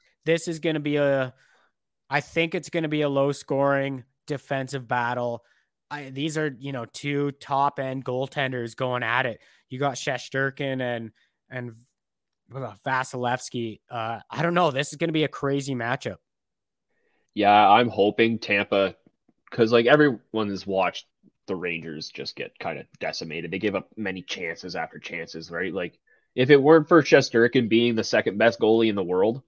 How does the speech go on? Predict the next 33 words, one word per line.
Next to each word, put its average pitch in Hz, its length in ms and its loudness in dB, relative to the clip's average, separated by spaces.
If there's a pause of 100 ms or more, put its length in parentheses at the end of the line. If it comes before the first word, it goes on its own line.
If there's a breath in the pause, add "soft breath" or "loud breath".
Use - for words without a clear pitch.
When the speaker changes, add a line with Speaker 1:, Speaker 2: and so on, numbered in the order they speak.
(720)
Speaker 2:
they'd 110 220 4
have 104 60 2
been 92 320 -6
bounced 101 440 0
in 95 80 -6
the 92 80 -6
first 95 360 -6
round. 92 200 -4
They 92 80 -6
might 101 220 0
have 95 100 -4
not 95 220 -4
even 90 220 -10
made 101 220 -2 (400)
playoffs. - 580 -10 (1080)
So 107 220 2
I'm 127 120 6
Speaker 1:
Honestly, 135 360 4
Speaker 2:
hoping 123 160 0
that 104 100 2
Speaker 1:
like, 131 520 0
yeah. 151 200 2
Speaker 2:
Tampa 107 240 0
is 107 120 0
gonna 104 180 0
be 101 180 -2
able 98 160 -2
to 92 60 -2
capitalize 107 800 2
on 110 140 0
those 107 200 -2
opportunities 107 800 0
'cause 85 300 -8